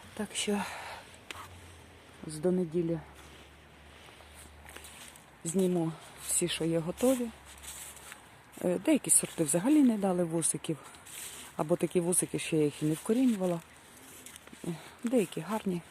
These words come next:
вже саджанці можна знімати. Ось таким корінням це вже сто відсотків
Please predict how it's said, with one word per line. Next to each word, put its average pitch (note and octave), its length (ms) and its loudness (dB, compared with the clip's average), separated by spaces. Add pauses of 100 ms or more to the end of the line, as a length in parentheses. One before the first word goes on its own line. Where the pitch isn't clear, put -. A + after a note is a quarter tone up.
(220)
вже D#3+ 240 -2 (220)
саджанці E3+ 520 -2
можна D3 340 -6 (800)
знімати. F#3 560 -2 (260)
Ось F3 140 -4
таким D#3 300 -4
корінням E3 500 -4
це C#3 120 -6
вже C#3+ 100 -6
сто - 200 -2
відсотків D#3 560 -4